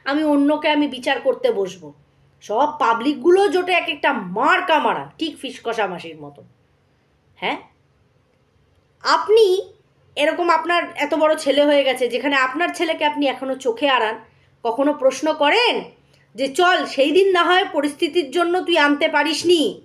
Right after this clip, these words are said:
এত তো ভালোবাসেন আপনার ঘরেরই মেয়ে, ধরে নিলাম।" তো নিজের মেয়ের ক্ষেত্রে হলে কি বলতেন? যে, "চল, তুই সেদিন পরিস্থিতির চাপে,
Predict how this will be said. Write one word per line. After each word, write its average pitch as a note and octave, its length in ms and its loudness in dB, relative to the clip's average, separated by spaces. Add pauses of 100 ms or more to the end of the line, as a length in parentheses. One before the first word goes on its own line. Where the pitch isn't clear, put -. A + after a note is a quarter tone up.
(120)
এত A3 180 -4
তো C#4 180 0
ভালোবাসেন C#4+ 600 2 (540)
আপনার C#4+ 300 -2
ঘরেরই E4 420 2
মেয়ে, D4+ 240 2
ধরে A#3+ 220 2
নিলাম।" B3+ 300 2 (560)
তো B3 80 -8
নিজের C4 320 -2
মেয়ের D4 260 2
ক্ষেত্রে E4 320 -4
হলে F4 180 2
কি E4 160 -4
বলতেন? B3+ 380 -2 (360)
যে, C#4 80 -6
"চল, F#4 320 0
তুই F#4+ 100 4
সেদিন E4+ 320 0
পরিস্থিতির E4 640 -2
চাপে, E4+ 340 0